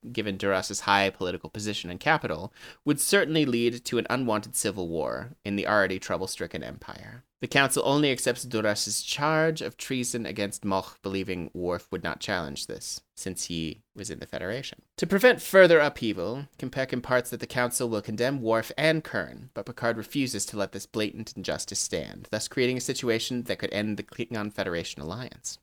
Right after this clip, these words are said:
Worf, seeing what restoring his family's honor may cost, steps in and says he understands what he needs to do, and that the only course of action is for him to accept discommendation,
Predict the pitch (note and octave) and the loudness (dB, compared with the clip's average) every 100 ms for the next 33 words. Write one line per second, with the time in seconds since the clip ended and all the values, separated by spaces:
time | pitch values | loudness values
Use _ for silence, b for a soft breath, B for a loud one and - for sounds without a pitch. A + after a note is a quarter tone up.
0 | _ - C#3+ A3+ A#3 - F#3+ F3 D3+ C3+ | _ -4 2 4 4 0 4 6 6 4
1 | - B2+ D#3+ D#3+ D3+ C3 C#3 C3 B2 A2+ | 2 0 4 4 4 0 2 4 2 2
2 | A#2 B2 A2+ G2 F#2 - D3 C#3+ G#2+ - | 2 2 2 0 -2 -2 0 2 0 0
3 | - - D3+ - D3 B2 A2+ A#2 - A2 | 0 4 2 4 2 2 0 -2 0 0
4 | G#2+ - G#2+ G2 G2 - F#2 F#2+ F2+ E2+ | -2 -2 -2 -2 -4 -6 -8 -6 -8 -6
5 | - F2+ F2+ D#2 - _ _ _ _ - | -4 -4 -6 -8 -16 _ _ _ _ 0
6 | A#2 A#2 C3+ D#3 D3+ C#3+ - C3 D3+ - | 2 6 6 6 4 2 4 6 6 4
7 | A2+ G2+ - - A#2 A#2 A2+ - G#2+ - | 0 -2 -2 -4 -4 -2 -2 -2 -4 -2
8 | - G2+ - - G#2+ - G2+ F2 F#2 F#2 | -4 -4 -8 -8 -8 -6 -8 -4 -4 -4
9 | - | -8